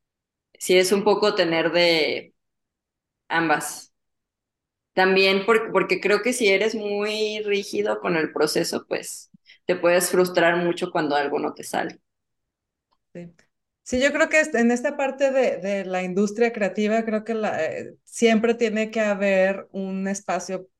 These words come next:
Speaker 2: para el factor sorpresa y para las cosas que no controlas, porque, por ejemplo, hablando exclusivamente de la técnica de la acuarela, por poner un ejemplo, nunca,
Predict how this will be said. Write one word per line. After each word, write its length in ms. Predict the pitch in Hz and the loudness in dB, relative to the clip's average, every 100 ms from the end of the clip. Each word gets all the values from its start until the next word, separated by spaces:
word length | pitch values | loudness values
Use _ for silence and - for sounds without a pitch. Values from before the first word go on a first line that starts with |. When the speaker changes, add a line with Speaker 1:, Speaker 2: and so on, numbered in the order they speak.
| _ _ - 294 - | _ _ -14 -8 0
Speaker 2:
para 240 | 190 180 | 0 2
el 100 | 175 | -2
factor 420 | 190 - - 180 | -6 -6 -4 -4
sorpresa 440 | 190 190 165 170 185 | -4 -10 -10 -8 -10
y 20 | |
para 260 | 190 180 160 | -8 -6 -6
las 160 | 151 | -6
cosas 320 | - 170 180 - | -10 -12 -12 -12
que 100 | 170 | -12
no 140 | 160 | -10
controlas, 420 | 175 170 147 143 | -12 -10 -12 -12
porque, 320 | - - 160 - - _ - | -16 -12 -12 -12 -20 _ -6
por 120 | 196 | -4
ejemplo, 300 | 214 208 202 | -4 -2 -2
hablando 1000 | 196 202 202 214 220 208 190 170 - _ _ | 0 0 0 2 2 2 0 -2 -4 _ _
exclusivamente 720 | 175 - 202 208 202 202 208 202 | -8 -6 -2 0 2 0 0 -2
de 80 | 180 | -2
la 140 | 170 | -2
técnica 420 | 202 196 196 202 | -2 -2 -2 -2
de 100 | 185 | -2
la 160 | 175 165 | -4 -4
acuarela, 560 | - 170 160 175 180 185 | -4 -4 -4 -4 -4 -4
por 140 | 190 | -6
poner 200 | 175 170 | -6 -6
un 80 | 175 | -6
ejemplo, 380 | 180 185 185 175 | -6 -6 -6 -4
nunca, 380 | 185 196 220 | -4 -2 -2